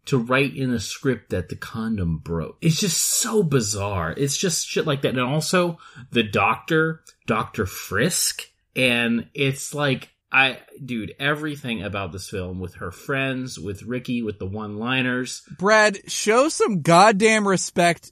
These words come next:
Speaker 2: to the Doctor Frisk. We are in his <laughs> office recording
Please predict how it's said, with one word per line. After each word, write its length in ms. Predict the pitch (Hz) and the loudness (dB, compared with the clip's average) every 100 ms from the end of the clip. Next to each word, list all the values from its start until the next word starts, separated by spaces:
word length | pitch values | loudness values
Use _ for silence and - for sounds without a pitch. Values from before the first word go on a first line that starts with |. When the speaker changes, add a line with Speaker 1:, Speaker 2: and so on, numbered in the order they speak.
| - | -14
Speaker 2:
to 340 | - 208 190 - | -4 0 0 -2
the 160 | 147 143 | -2 -2
Doctor 480 | 139 147 127 - 123 | 2 4 4 2 -4
Frisk. 460 | - 147 131 - | -2 -2 -2 -4
We 180 | 139 156 - | -2 -2 0
are 320 | 151 165 175 | 2 4 4
in 240 | - 156 147 | 0 -2 0
his 260 | 165 147 | 2 0
<laughs> 0 | |
office 560 | 139 123 131 143 127 139 | 2 0 0 0 -2 -2
recording 720 | 127 - 165 156 151 151 | -4 0 2 4 2 -2